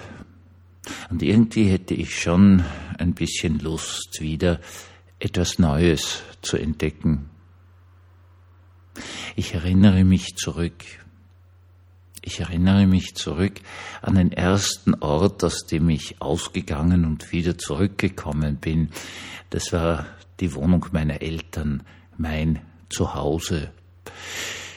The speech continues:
Da bin ich, wie ich noch klein war, halt in den Garten, in den Schönbrunner Tiergarten, ganz viel mit dem Vater gegangen und dann wieder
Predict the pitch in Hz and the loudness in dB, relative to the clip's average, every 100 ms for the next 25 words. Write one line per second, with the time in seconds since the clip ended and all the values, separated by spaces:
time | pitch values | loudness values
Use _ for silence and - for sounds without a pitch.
0 | - _ _ - 90 - 92 92 - - | -20 _ _ -14 -12 -6 -6 -4 -6 -6
1 | - - - - - 95 - 95 - - | -6 -8 -8 -8 -6 -6 0 0 0 -4
2 | 76 80 95 101 87 87 92 92 80 - | -6 0 4 6 6 4 4 4 0 -6
3 | - - 78 73 - 73 73 - - 85 | -12 -8 -10 -8 -6 -4 -4 -6 -2 -2
4 | - - 95 92 90 65 78 71 69 - | -2 2 4 6 4 2 0 -2 -4 -6
5 | - 80 78 82 85 82 - - 92 90 | -6 -4 -2 0 0 0 -6 -4 0 0
6 | - 82 82 - 80 78 82 - - 87 | 2 0 -2 -4 -4 0 -2 -2 -4 -4
7 | 78 82 76 - 76 - 90 - 78 73 | 0 -2 -2 -2 -2 -2 -4 -4 -6 -4
8 | 76 78 76 - 80 80 85 82 76 | -2 -2 -4 -4 -4 -2 -2 -2 -4